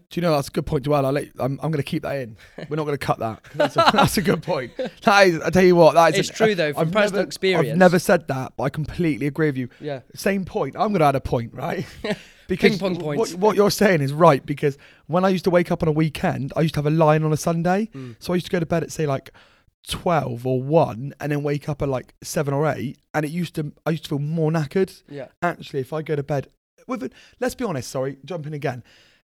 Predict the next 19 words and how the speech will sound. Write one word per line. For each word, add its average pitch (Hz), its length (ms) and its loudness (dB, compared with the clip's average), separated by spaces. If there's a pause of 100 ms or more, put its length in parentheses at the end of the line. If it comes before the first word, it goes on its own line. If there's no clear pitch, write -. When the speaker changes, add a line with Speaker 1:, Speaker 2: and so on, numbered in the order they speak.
Speaker 1:
that 175 220 -2 (360)
you're 208 100 -2
not 226 120 0
in 196 80 -4
an 190 60 -2
ideal 175 280 0
world. 131 360 2
We're 180 80 -2
gonna 190 120 0
go 156 140 2
out. 139 260 0 (200)
Everyone's 156 340 -2
going 131 180 -2
out. 110 260 -4
I'm 175 140 0
going 160 180 2
out 151 120 -2
this - 120 -8
weekend. 127 520 -6